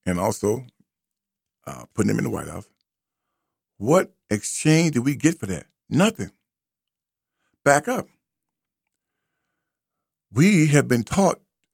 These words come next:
to hold President Trump in total contempt. He's a racist, racist, racist, racist, racist, racist. Mm, okay. President Obama wasn't.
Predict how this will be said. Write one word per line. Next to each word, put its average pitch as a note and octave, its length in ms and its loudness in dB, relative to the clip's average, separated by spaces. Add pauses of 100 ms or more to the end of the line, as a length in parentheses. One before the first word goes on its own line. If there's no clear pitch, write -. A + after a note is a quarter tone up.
to B2 80 -2
hold D#3 460 2
President D3+ 320 0
Trump - 380 -2
in A#2 100 2
total C#3+ 260 0
contempt. - 480 -2 (720)
He's G#2+ 120 -6
a - 40 0
racist, - 380 -2 (160)
racist, A2+ 300 -4
racist, G2+ 280 -2
racist, B2+ 280 -2
racist, C3 200 -6
racist. - 340 -6 (280)
Mm, C4+ 280 -12
okay. E3+ 240 -4 (2500)
President D#3+ 320 4
Obama D#3+ 340 6
wasn't. F3+ 340 0